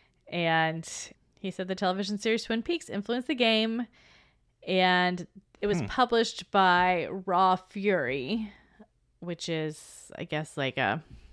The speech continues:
Speaker 1: distrib-, like, uh, I don't really know exactly how all the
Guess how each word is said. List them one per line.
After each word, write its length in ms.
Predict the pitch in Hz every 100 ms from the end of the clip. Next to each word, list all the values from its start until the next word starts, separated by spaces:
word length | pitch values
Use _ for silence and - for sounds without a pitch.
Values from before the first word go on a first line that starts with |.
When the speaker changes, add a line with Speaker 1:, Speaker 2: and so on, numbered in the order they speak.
| -
Speaker 1:
distrib-, 460 | - - 175 151 -
like, 260 | - 170 - _
uh, 420 | - - 120 - 151 _
I 60 | 214
don't 200 | 214 - 180 180
really 260 | 202 190
know 140 | 185 170
exactly 480 | 175 160 165 170
how 320 | 175 160 175 - - - - - - -
all 180 | 180
the 260 | 175 156